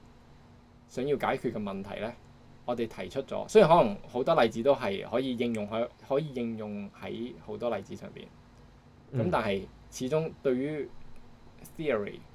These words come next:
Speaker 1: 或者對於 grammar 嚟講呢，個負擔係重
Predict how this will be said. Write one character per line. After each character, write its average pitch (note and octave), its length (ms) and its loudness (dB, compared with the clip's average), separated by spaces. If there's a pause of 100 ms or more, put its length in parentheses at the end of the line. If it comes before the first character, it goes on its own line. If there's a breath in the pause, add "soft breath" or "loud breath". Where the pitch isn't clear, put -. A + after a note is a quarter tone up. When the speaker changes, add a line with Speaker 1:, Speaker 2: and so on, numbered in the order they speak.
(180)
Speaker 1:
或 A#2+ 100 -2
者 C#3 60 2
對 C3+ 120 4
於 C3+ 80 4
grammar B2 420 0 (760)
嚟 G2+ 100 -6
講 G2 180 -2
呢， C3 140 -4 (100)
個 C#3 100 0
負 - 440 -6
擔 C#3+ 160 -2
係 A#2+ 120 -4
重 F#2+ 220 -6